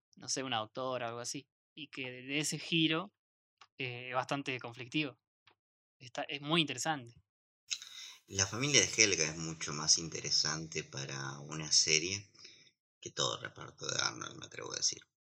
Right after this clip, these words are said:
Speaker 2: De hecho, esta idea para una secuela de Arnold me convence bastante más que una nueva temporada. Eh, vale la aclaración, todo, todas las ideas para este spin-off fueron antes de que salga a flote o reviva el proyecto de la película de la jungla.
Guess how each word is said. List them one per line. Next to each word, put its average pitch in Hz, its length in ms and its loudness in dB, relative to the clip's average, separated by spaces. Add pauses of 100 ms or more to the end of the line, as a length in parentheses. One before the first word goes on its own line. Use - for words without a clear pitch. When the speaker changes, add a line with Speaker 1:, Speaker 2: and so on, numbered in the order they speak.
(100)
Speaker 2:
De 87 220 4
hecho, 90 360 2
esta 90 280 0
idea 85 580 2 (100)
para 78 180 -4
una 80 160 -4
secuela 80 500 2
de 78 120 -2
Arnold 85 320 -2
me 71 140 -6
convence 76 520 4
bastante 73 500 -6
más 78 280 0
que 69 160 -10
una 69 220 -8
nueva 65 280 -8
temporada. - 600 -8 (280)
Eh, 78 300 -2
vale 85 280 4
la 107 60 8
aclaración, 104 580 0
todo, 90 1200 -4 (280)
todas 95 260 4
las 92 220 6
ideas 80 500 4
para 73 260 -6
este 71 380 -10
spin-off - 640 -4 (720)
fueron 85 300 2
antes 90 400 2
de 80 140 -2
que 80 120 -2
salga 78 360 2
a - 40 -6
flote 80 500 0
o 73 200 -8
reviva 80 760 -6
el 67 180 -10
proyecto 69 520 2
de 71 140 -2
la 67 440 -10
película 67 380 -8
de - 100 -6
la - 60 -8
jungla. 98 400 -6